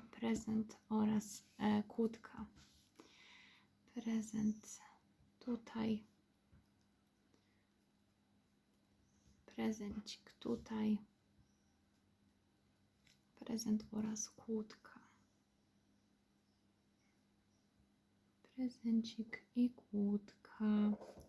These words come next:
Prezencik. Prezencik.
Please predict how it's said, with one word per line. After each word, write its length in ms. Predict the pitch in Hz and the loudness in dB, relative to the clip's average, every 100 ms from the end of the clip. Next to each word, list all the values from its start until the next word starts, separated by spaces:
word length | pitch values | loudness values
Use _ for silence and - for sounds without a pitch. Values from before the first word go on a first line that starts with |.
| - - - - - - - - | -18 -20 -20 -20 -20 -20 -20 -8
Prezencik. 960 | - 302 285 262 254 247 - 247 233 - - - - _ _ - - - _ _ _ _ - _ _ _ _ | 2 4 6 8 8 6 2 -4 -4 -6 -20 -20 -20 _ _ -20 -20 -20 _ _ _ _ -20 _ _ _ _
Prezencik. 960 | 247 226 214 214 208 208 - 226 214 | -2 -2 0 2 4 4 2 -6 -6